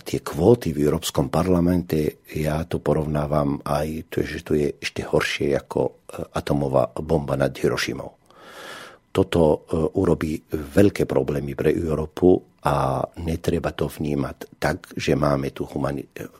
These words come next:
máme nejaký problém. Ľudia, áno, ľuďom zle sa žije, áno, zle, boja sa, všetci majú strach, utekajú, ale musíme, e, riešiť chorobu a nie prejav tej choroby.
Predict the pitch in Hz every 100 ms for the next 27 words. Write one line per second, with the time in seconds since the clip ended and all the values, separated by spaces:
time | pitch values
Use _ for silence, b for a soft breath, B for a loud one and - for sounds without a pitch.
0 | - 78 73 73 69 - - 65 64 67
1 | 104 135 - 87 82 76 - - 57 76
2 | 67 62 67 69 - 60 - 85 90 101
3 | - 71 78 92 165 - 80 71 82 98
4 | 76 80 87 - 98 107 _ _ - 80
5 | - 78 76 85 - 92 113 - - 85
6 | - 87 110 160 B B B B B B
7 | B - 82 82 82 - 82 90 - 78
8 | 76 73 71 - - 76 76 78 82 78
9 | - - - - _ _ _ - - 80
10 | 87 78 76 - - 76 80 76 - 78
11 | 69 - - 76 - 71 73 -